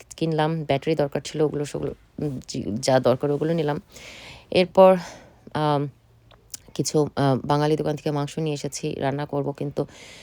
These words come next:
শরীরটা একদম ভাল লাগতেছে না। তো খাবার আমাকে হঠাৎ করে ফোন করে বলল যে, "তোমার রাঁধতে হবে না, আজকে আমরা পিৎজা বাইরে থেকে আনি।" আমি so, "That's nice then।"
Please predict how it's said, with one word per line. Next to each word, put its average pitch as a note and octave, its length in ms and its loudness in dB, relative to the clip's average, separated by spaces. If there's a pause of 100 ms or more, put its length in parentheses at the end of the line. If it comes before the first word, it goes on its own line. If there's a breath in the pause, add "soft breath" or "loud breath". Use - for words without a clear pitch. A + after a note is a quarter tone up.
(180 loud breath)
শরীরটা E3 320 2
একদম D#3 360 2
ভাল F3 160 2
লাগতেছে E3+ 360 0
না। E3+ 160 -2 (500 soft breath)
তো D#3+ 260 4
খাবার F3+ 240 10
আমাকে F#3 200 4
হঠাৎ F3+ 260 4
করে F#3 140 4
ফোন F3 180 2
করে E3+ 140 2
বলল E3 200 2
যে, E3 100 0
"তোমার E3 200 0
রাঁধতে D3+ 260 -2
হবে F3 160 2
না, F3 80 2
আজকে D3 200 -2
আমরা D3 140 -2
পিৎজা C#3+ 280 -2
বাইরে C3+ 220 0
থেকে - 200 -8
আনি।" C#3 160 -2
আমি C#3 100 -4
so, D3+ 200 -4 (180)
"That's C3+ 180 -6
nice C#3+ 280 -4
then।" C3+ 160 -4